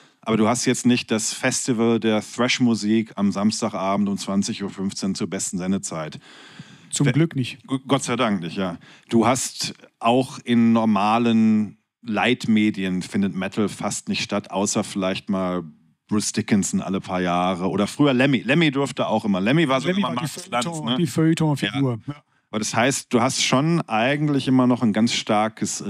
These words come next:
Speaker 1: Randphänomen. Und jetzt bei mir,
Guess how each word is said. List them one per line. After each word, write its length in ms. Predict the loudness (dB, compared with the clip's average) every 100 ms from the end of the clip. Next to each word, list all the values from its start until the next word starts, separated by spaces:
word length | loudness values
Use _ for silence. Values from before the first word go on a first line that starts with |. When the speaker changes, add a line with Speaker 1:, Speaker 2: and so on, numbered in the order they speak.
| -2
Speaker 1:
Randphänomen. 1120 | 2 2 2 -4 0 2 2 2 2 0 0 -4 -20 -20 -20 -20 _ _
Und 120 | 2 2
jetzt 240 | 2 2
bei 160 | 4 6
mir, 680 | 6 6 6 4 2 0